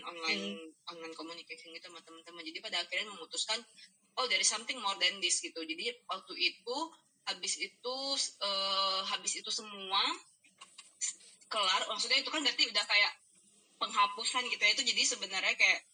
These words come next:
Speaker 1: eh, apa, leisure, leisure bucket list tuh udah kehapus lah dari
Speaker 2: Hmm.
Speaker 1: list waktu itu. Tapi kan jadi listnya kosong, habis itu mau ngapain ya? Akhirnya, eh, nggak lama setelah lockdown kelar itu, I had the conversation with my friends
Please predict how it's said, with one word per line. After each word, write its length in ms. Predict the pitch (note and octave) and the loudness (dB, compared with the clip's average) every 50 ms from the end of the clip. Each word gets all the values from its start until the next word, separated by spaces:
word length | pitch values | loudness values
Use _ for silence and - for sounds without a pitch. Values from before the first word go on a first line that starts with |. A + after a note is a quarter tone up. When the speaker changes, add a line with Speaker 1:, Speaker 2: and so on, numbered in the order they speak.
| - F3+ | -8 -6
Speaker 1:
eh, 140 | F3+ F3+ E3+ F3+ - | -4 -4 -4 -4 -4
apa, 180 | - - G#3+ A3+ A3 - - - _ _ - | 0 2 2 2 2 0 -6 -12 _ _ -2
leisure, 520 | G#3 G3+ G3+ G#3 - - - A3+ G#3+ G3+ G#3 G#3+ G#3 G#3 - - _ _ - - F#3+ | 0 0 4 6 6 6 6 4 0 -2 -4 -6 -6 -8 -10 -12 _ _ -8 -4 -2
leisure 960 | G3 G3+ G#3 - - G#3 G3 G3 G3 G3 G3 G3 G3 G3 G3 G3 F#3+ - - | -2 0 0 -2 0 0 0 0 0 0 0 0 0 0 0 -2 -2 -6 -6
bucket 320 | - - - - - - | -6 -6 -6 -6 -6 -4
list 160 | - B3 - - | -2 -2 -2 0
tuh 80 | C#4 | 0
udah 180 | B3 - F#3+ G3+ - - _ _ _ _ _ _ _ _ _ _ - - | -2 -2 -2 -2 -6 -10 _ _ _ _ _ _ _ _ _ _ -6 -2
kehapus 420 | - - - A#3 - - - - G#3+ | 0 2 2 0 0 0 2 2 2
lah 100 | G#3 G3 F3+ F3+ | 2 -2 -4 -2
dari 240 | F3 F3+ - G#3 | 2 2 2 2
Speaker 2:
Hmm. 80 | G#3 G#3 | 2 0
Speaker 1:
list 240 | G3+ G3 F#3+ - F3+ | 0 0 -2 -4 -6
waktu 140 | - - E3+ | -8 -10 -8
itu. 20 | |
Tapi 120 | - G#3 G#3+ | -4 -4 -2
kan 60 | B3 B3+ | -2 0
jadi 160 | - B3 C4+ | 0 0 0
listnya 240 | B3+ - - C4 B3+ - | 0 0 -2 -2 -2 0
kosong, 240 | - - - A3 G3+ | 0 2 2 2 0
habis 240 | G3 F#3 F3 - - | -2 -4 -10 -10 -10
itu 40 | C4 A3+ | -12 -8
mau 80 | F#3 | -6
ngapain 320 | F3 E3 - - B3 A#3 F3+ | -6 -2 0 0 0 0 -2
ya? 80 | - - _ _ _ _ - - - - - - _ _ _ - | -6 -8 _ _ _ _ -14 -12 -10 -10 -12 -14 _ _ _ -8
Akhirnya, 540 | - - - A3 G3+ G3 G3+ A3 A#3+ C4 C#4+ C#4+ C#4+ E4 F4+ F#4+ - - - _ - A3 | -8 -6 -4 -4 -4 -4 -2 0 2 2 2 2 0 0 -2 -2 -4 -12 -14 _ -4 0
eh, 320 | G#3+ G#3 G#3 G3+ G#3 G3+ G3+ G3 - - - | 2 2 2 2 0 -4 -6 -8 -12 -10 -6
nggak 140 | G3+ - - | -6 -4 -2
lama 200 | G3 G3 G3 G3+ | -2 -4 -2 -2
setelah 260 | - - - G3+ - G#3 G#3 F#3+ | -4 -4 -2 -2 -4 -2 -4 -6
lockdown 320 | - - F#3 F#3+ G3 G3 | -6 -6 -8 -8 -8 -8
kelar 240 | G3 - F#3+ F#3+ - - | -6 -4 -4 -4 -2 -4
itu, 220 | F4 - - A#3+ C4 - - | -6 -6 -6 -6 -6 -6 -4
I 80 | - | -6
had 160 | G#3 G3+ - - _ | -6 -6 -8 -10 _
the 80 | F#3+ F#3+ | -14 -12
conversation 560 | G3 F#3+ F#3+ G3 G3 G3 G3 G3 F#3+ - G#3 G#3 | -12 -12 -12 -8 -6 -4 -2 0 0 -2 -2 -4
with 100 | - _ | -12 _
my 160 | - - - | -8 -8 -8
friends 480 | - - - G3 G#3+ C4 C#4 C#4 - | -6 -4 0 0 0 2 0 -2 -4